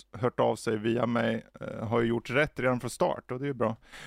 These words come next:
Vad känner ni så här innan vi sätter igång med det här? Vad, vad, vad känner ni om Hall of Fame i allmänhet så där? Hur tycker ni det har gått och,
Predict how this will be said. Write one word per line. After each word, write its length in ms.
Vad 140
känner 280
ni 220
så 120
här 60
innan 320
vi 160
sätter 340
igång 320
med 80
det 60
här? 120
Vad, 200
vad, 260
vad 120
känner 340
ni 80
om 120
Hall 200
of 80
Fame 420
i 20
allmänhet 640
så 120
där? 200
Hur 140
tycker 280
ni 80
det 60
har 60
gått 540
och, 260